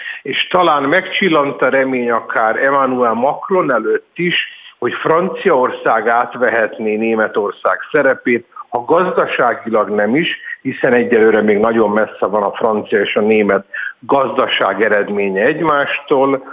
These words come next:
de politikailag, mint egy vezető hatalom, és ő, mint egy vezető politikai személyiség, egy karizmatikusabb személyiség, aki tudna tárgyalni Oroszországgal, esetleg Kínával, de azért nem rúgja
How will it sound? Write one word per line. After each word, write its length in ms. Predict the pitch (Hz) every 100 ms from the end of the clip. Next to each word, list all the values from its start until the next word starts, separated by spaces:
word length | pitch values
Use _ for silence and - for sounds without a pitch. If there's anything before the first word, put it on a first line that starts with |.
| - - - - _ -
de 380 | 135 135 127
politikailag, 1400 | 127 - 208 185 - 165 160 147 131 127 127 127 - - - - -
mint 320 | 123 120 123
egy 180 | 113 104
vezető 540 | 147 143 139 120 123
hatalom, 640 | 98 143 143 - 131 120 113
és 220 | 107 143
ő, 160 | 135
mint 320 | 123 117 107 113
egy 140 | -
vezető 520 | 127 120 113 - 107 -
politikai 680 | 123 113 - 110 117 110 104 -
személyiség, 760 | 135 131 120 110 - 117 104
egy 180 | 104 -
karizmatikusabb 1160 | - 131 120 - 113 104 - - 107 - 98 - -
személyiség, 580 | 135 131 123 110 131 117
aki 260 | 117 117 -
tudna 400 | 160 147 147 123
tárgyalni 600 | 123 110 101 110 101 104
Oroszországgal, 1200 | 123 151 - - 117 107 - 104 98 92 101 98 - -
esetleg 600 | - 123 - 113 - 101 -
Kínával, 840 | - 202 175 139 123 120 113 110 - - _
de 120 | 240
azért 320 | 202 143 135 123
nem 220 | 135 127
rúgja 400 | 123 123 113